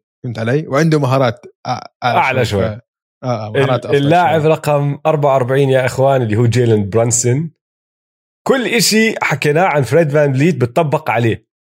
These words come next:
Speaker 2: إنه الزلمة بيلعب من كل قلبه، ما بخاف من أي حدا. حاليًا بقيم فريدي فان فليت كقائد أحسن من برانسون، بس برانسون السنة الجاي راح يكون عم بيلعب لفريق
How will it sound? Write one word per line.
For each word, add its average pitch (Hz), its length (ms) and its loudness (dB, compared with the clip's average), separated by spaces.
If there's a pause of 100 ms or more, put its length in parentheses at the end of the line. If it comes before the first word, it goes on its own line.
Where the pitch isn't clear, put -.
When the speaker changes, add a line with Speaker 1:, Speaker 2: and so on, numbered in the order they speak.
Speaker 2:
إنه 127 100 2
الزلمة 170 560 2
بيلعب 143 760 -2 (240)
من 135 200 0
كل 170 240 2
قلبه، 98 520 0
ما 135 180 0
بخاف 170 400 0
من 131 140 0
أي 180 220 2
حدا. 107 520 0 (440)
حاليًا 226 840 0 (160)
بقيم 190 500 2
فريدي 180 320 2
فان 156 220 0
فليت 160 220 0
كقائد 175 680 0 (120)
أحسن 110 560 -2 (360)
من 117 340 0 (120)
برانسون، 123 640 -2 (420)
بس 135 300 -2
برانسون 190 420 2
السنة 202 300 2
الجاي 190 460 4
راح 160 120 0
يكون 160 260 0
عم 147 140 0
بيلعب 156 300 0
لفريق 151 440 0